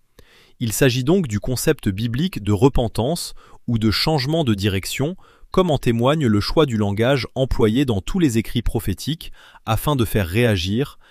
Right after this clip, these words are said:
d'attirer l'attention et de susciter une émotion. Le processus prophétique souligne le fait que Dieu n'a pas seulement des pensées et des plans, mais aussi des sentiments. Les émotions de Dieu sont différentes des émotions humaines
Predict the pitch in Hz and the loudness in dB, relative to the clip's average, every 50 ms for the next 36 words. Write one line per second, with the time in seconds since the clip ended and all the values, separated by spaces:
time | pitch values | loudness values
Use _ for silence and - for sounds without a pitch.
0 | _ _ - - 95 110 135 135 - - 143 127 135 117 104 - - 95 87 - | _ _ -14 -4 2 2 2 2 2 -2 0 0 2 0 0 -2 -2 -6 -6 -6
1 | - - 117 131 151 - _ _ _ - - - 113 107 107 104 - - 143 131 | -4 -4 -4 -4 -6 -10 _ _ _ -16 -8 -4 -2 0 0 0 0 -2 -6 -6
2 | - 120 104 - 156 151 117 98 101 107 107 101 92 - - - 92 71 73 _ | -6 -6 0 2 2 2 2 2 0 0 0 0 -2 -2 -4 -8 -10 -12 -14 _
3 | _ _ _ _ _ _ _ _ _ _ _ _ _ _ _ _ _ _ _ _ | _ _ _ _ _ _ _ _ _ _ _ _ _ _ _ _ _ _ _ _
4 | _ _ _ _ - 101 101 - - - 151 156 - 160 131 - - 104 - - | _ _ _ _ -2 -2 -2 0 2 2 2 2 2 0 -2 0 -2 -4 -2 0
5 | - - - - 120 - - - 196 - - - - - 156 156 160 139 120 110 | 0 0 2 0 0 -2 -2 -8 -8 -8 -6 -4 -2 -2 0 0 0 0 0 2
6 | 101 107 104 - - 180 170 - - 120 107 101 101 110 139 165 170 147 113 101 | 2 0 0 -2 -2 -2 -2 -2 -2 -4 -4 -2 -2 0 2 2 2 0 -2 0
7 | - 160 - - - 165 147 143 147 139 113 101 95 - - 117 98 - - - | 0 0 0 2 0 0 0 0 -2 -2 -2 -2 -2 0 0 -2 -2 -2 -2 -2
8 | 120 107 - 98 87 80 90 - - - 143 165 190 208 - - - - - - | -2 -2 -2 -4 -4 -4 -4 0 2 2 2 2 -2 -4 -10 -18 -20 -20 -20 -20
9 | - - - - 107 104 110 135 123 - - 160 - 101 - - - 170 156 - | -20 -12 -6 -2 -2 0 0 0 0 0 0 0 2 2 0 0 0 -2 -2 -2
10 | - - 120 110 107 101 101 _ _ _ _ _ _ - - _ _ _ _ _ | -2 -2 -2 0 -2 -2 -4 _ _ _ _ _ _ -20 -20 _ _ _ _ _
11 | - 95 101 101 107 151 156 151 143 127 - - 143 135 117 110 104 98 107 139 | -4 -2 0 2 2 4 4 4 2 2 0 -2 -2 -2 0 0 0 0 2 2
12 | 170 175 - - 113 104 107 135 180 - - 147 104 113 123 139 - - 113 110 | 2 2 0 -2 -4 -4 -4 -4 -4 -2 0 0 2 2 0 -2 -4 -4 -2 -2
13 | 110 101 117 110 110 104 - - - 104 95 90 98 95 101 117 143 156 | 0 0 0 0 0 0 -2 -2 -4 -2 -2 -2 0 -2 -2 -2 -2 -4